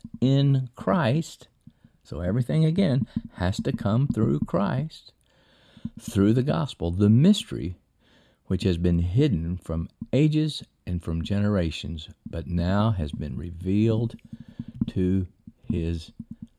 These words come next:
saints. So God was planning all along to redeem a people for himself.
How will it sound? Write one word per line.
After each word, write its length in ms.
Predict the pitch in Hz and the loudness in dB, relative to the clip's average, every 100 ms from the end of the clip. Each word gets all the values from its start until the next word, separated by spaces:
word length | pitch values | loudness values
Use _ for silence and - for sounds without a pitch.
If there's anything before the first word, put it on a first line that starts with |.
| _ | _
saints. 800 | _ - - 71 98 - - - _ _ _ _ _ _ - - _ _ _ - _ _ | _ -16 -12 -10 -12 -16 -20 -20 _ _ _ _ _ _ -20 -20 _ _ _ -20 _ _
So 220 | - 110 | 4 4
God 400 | 101 110 113 147 | 6 4 4 4
was 140 | 156 156 | 2 -2
planning 480 | - 95 90 92 | 0 2 4 4
all 400 | 87 92 113 127 | 4 4 4 4
along 680 | 147 147 98 85 85 92 104 95 _ _ _ _ _ - | 4 4 2 2 0 -2 -4 -6 _ _ _ _ _ 0
to 220 | 101 101 | 4 6
redeem 960 | 104 98 107 123 135 107 87 92 95 - _ _ _ _ - | 6 6 4 4 4 4 4 2 0 -4 _ _ _ _ -2
a 240 | 101 92 90 _ _ | 2 2 0 _ _
people 840 | - - 190 196 - 78 71 - - | -16 2 6 6 4 -4 -6 -8 -12
for 240 | - - 69 | -10 -8 -4
himself. 920 | 73 73 - - - - - _ | -6 -6 -10 -14 -16 -20 -20 _